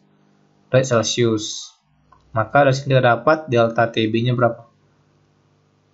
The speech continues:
Udah seratus koma dua lima dikurang seratus. Jadi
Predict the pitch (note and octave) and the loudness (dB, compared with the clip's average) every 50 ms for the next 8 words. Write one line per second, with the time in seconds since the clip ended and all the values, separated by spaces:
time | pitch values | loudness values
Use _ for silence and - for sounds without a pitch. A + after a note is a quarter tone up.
0 | _ _ _ _ - C3 C#3 C3+ C3+ - - C3 C3 B2 - - C3+ C3+ - - | _ _ _ _ 0 2 2 4 2 2 0 0 0 0 0 -2 -6 -8 -2 -2
1 | C3 A#2+ A#2 A2+ A2+ A2+ A2 - - C3+ A#2 A2 G#2+ G#2+ G#2 G#2+ B2 D3 E3+ D#3 | -2 0 0 0 -2 -2 -4 -6 -2 0 2 2 4 2 2 2 2 2 2 2
2 | C3 A#2 - A#2+ A#2 B2+ C3 - - C3+ C3+ C3+ - - C3+ - - - - - | 0 -2 -4 -4 -2 -2 -2 0 0 0 0 0 -2 -6 -8 -8 -8 -10 -14 -18
3 | - B2+ A#2 A2+ A#2 A#2+ A#2 A#2 - | -18 -10 -4 -2 -2 -2 -2 -4 -8